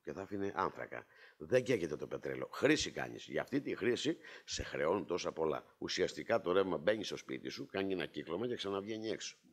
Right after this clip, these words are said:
Άρα ουσιαστικά χρησιμοποιούμε όλοι το κύκλωμα και αυτή τη χρησιμοποίηση που κάνουμε, αυτά τα ζωντόβολα θα σε φτάσουν σε τέτοια σημεία να μην μπορείς να ζήσεις, αλλά και να αυτοκτονείς, γιατί είδαμε συνανθρώπους μας να αυτοκτονούνε γιατί δεν είχαν να πληρώσουν το ρεύμα.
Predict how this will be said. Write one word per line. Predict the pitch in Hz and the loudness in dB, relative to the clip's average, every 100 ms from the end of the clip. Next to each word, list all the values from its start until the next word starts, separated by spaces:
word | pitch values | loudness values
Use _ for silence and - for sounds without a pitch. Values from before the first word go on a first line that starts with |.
| _ - - - | _ -20 -20 -10
Άρα | - 90 113 | 0 4 4
ουσιαστικά | 104 90 - 71 101 | 2 0 0 -2 -2
χρησιμοποιούμε | 92 - 87 76 90 107 87 | -2 -2 -2 0 0 4 6
όλοι | 92 101 | 6 6
το | 87 80 | 2 -4
κύκλωμα | - 85 - 85 85 87 107 151 - _ _ _ - _ | -2 -4 0 4 6 6 2 0 -8 _ _ _ -20 _
και | 107 | 4
αυτή | 98 87 - 151 | 4 0 4 4
τη | 151 | 4
χρησιμοποίηση | 131 113 113 110 - 156 165 - | 0 2 4 4 8 8 8 4
που | 98 87 | -6 0
κάνουμε, | 104 95 90 101 - _ _ _ _ _ | 2 2 2 -2 -4 _ _ _ _ _
αυτά | 71 - 87 90 | -10 -2 0 2
τα | 85 | 2
ζωντόβολα | 67 65 62 78 60 58 55 55 _ - - 69 | -2 -4 4 4 4 -6 -10 -16 _ -20 -12 -6
θα | |
σε | 69 | -6
φτάσουν | 67 82 80 80 | -4 0 0 -2
σε | 65 | -8
τέτοια | 65 73 78 | -4 -4 -4
σημεία | 76 71 69 78 78 | -6 -4 -2 -2 -2
να | 62 65 | -6 -8
μην | 67 80 | -6 -8
μπορείς | 76 73 73 | -4 -4 -4
να | 80 | -6
ζήσεις, | 64 67 67 82 - | -8 -8 -8 -8 -8
αλλά | - 78 | 0 0
και | 76 | 0
να | 80 | -4
αυτοκτονείς, | 73 - - 64 76 - - - | -6 -8 -8 -6 -6 -8 -14 -12
γιατί | 78 123 78 | 2 2 4
είδαμε | 98 92 92 | 2 4 4
συνανθρώπους | 80 85 78 78 85 87 | 2 0 -2 2 0 2
μας | 85 | -2
να | 78 | -2
αυτοκτονούνε | 80 76 73 78 90 | -4 -4 -2 0 2
γιατί | 90 80 | 4 4
δεν | 80 | 4
είχαν | 85 | 0
να | 87 | -2
πληρώσουν | 80 80 | -2 -4
το | 71 | 0
ρεύμα. | 73 73 - | 0 0 -6